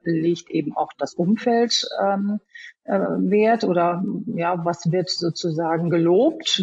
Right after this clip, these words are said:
Wird das Ergebnis gelobt oder wird die Anstrengung auf dem Weg gelobt? Das macht schon mal einen großen Unterschied, ob jemand, ähm, eben auch die Anstrengung, die eben damit verbunden ist, ein Ergebnis zu erreichen, äh,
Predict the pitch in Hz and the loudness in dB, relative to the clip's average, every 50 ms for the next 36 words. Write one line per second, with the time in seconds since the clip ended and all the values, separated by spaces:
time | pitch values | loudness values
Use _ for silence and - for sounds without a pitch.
0 | 175 160 165 185 190 196 185 - - - - - 165 156 - - - 170 180 - | 0 2 4 4 4 2 0 -2 -6 -4 -2 -2 -2 -2 -2 -4 -4 -4 -2 0
1 | - 185 - - - 277 294 285 - - 277 254 247 254 269 294 311 - - - | 0 0 0 0 0 -2 -2 -2 -2 -2 -2 0 0 0 0 0 -2 -4 -8 -6
2 | - 202 208 208 214 208 202 185 170 196 196 - - - - 196 - - - 202 | 0 0 2 2 2 2 2 2 0 -2 -2 -2 -4 -4 -4 -4 -4 -2 -2 -2
3 | 208 - - - - 190 180 175 175 175 - 165 156 - - - 185 180 165 160 | 0 -2 -2 -2 -2 -2 -2 -2 -4 -4 -4 -4 -4 -4 -4 -4 -4 -2 0 0
4 | 190 202 202 190 - - - _ _ _ _ _ - 165 156 156 156 151 147 - | 2 2 2 0 -2 -8 -14 _ _ _ _ _ -4 -2 0 0 0 0 -2 -4
5 | - - - - 165 - - 196 202 202 - - 190 185 170 160 - - 170 196 | -6 -6 -6 -4 -4 -2 -2 -4 -2 -4 -4 -4 -4 -2 -2 -4 -2 0 0 0
6 | 226 226 - 214 - 180 208 226 - 202 - - - 160 160 - 151 151 - - | 0 0 -2 -2 0 0 0 -2 -2 -4 -4 -4 -4 -4 -4 -2 -4 -6 -4 -4
7 | 180 175 170 165 170 170 165 170 170 - - - - - - - - - - - | -4 -2 -2 0 0 -2 -2 -4 -8 -14 -16 -16 -14 -14 -14 -16 -16 -18 -20 -20
8 | _ _ - - 180 170 165 160 160 165 196 - - 180 156 170 - - 170 165 | _ _ -4 -2 0 2 2 2 2 0 0 0 0 0 0 0 0 2 2 2
9 | 165 160 165 185 185 - _ - - - - - 165 196 240 269 262 - 262 269 | 2 0 -2 -6 -10 -8 _ -4 -4 -4 0 0 2 4 4 4 4 2 0 0
10 | 202 180 170 170 165 160 165 - - - 175 170 - - 165 165 147 165 160 160 | 0 0 2 0 0 0 -2 -4 -4 -4 -2 -2 0 0 0 -2 -2 -2 -2 -2
11 | 160 165 165 - - 156 143 156 202 254 277 262 - 262 147 135 - - 156 151 | -2 -2 -2 -2 -2 -2 0 2 2 2 2 2 0 -2 -2 -2 -2 -2 -2 0
12 | 151 151 151 143 160 156 156 160 151 147 - - - - - - 135 - 147 147 | 0 0 0 0 -2 -2 -2 -4 -6 -6 -6 -8 -8 -6 -4 -4 -4 -2 -2 0
13 | - - 170 - - - 170 170 - - - - - - - | 0 0 -2 -4 -4 -4 -4 -6 -6 -8 -10 -10 -8 -6 -6